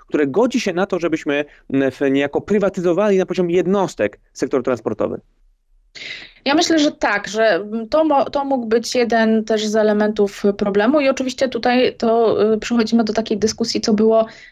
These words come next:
Speaker 2: e, pierwsze, czy te samochody pojawiły się dlatego, że, e, chcieliśmy pokazać swój status, y,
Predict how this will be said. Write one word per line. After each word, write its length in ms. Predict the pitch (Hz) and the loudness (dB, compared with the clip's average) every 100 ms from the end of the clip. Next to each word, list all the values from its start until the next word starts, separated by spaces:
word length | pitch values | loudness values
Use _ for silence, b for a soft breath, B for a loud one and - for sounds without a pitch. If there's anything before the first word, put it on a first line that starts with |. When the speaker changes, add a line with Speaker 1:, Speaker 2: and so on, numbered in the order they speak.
| B | B
Speaker 2:
e, 140 | 208 | -2
pierwsze, 480 | 208 294 277 - 196 | 0 -2 -2 0 -2
czy 280 | 190 - 196 196 | -2 0 0 2
te 140 | 214 | -2
samochody 540 | 208 208 208 214 208 202 | 0 0 0 0 -2 0
pojawiły 480 | 202 196 190 202 | 2 0 2 2
się 160 | 202 208 | 2 2
dlatego, 480 | 190 190 202 196 196 | 2 0 0 0 0
że, 300 | 196 185 180 B B B - | 2 0 0 B B B 0
e, 360 | 185 180 180 | 4 4 4
chcieliśmy 460 | 175 - 220 226 214 | 0 0 0 4 0
pokazać 520 | 214 208 202 190 180 | 0 -2 0 0 -4
swój 200 | - 175 | -4 -6
status, 800 | - 196 190 254 294 320 - - | -4 -2 -2 -2 -2 -2 -6 -2
y, 340 | 190 190 190 | 2 4 2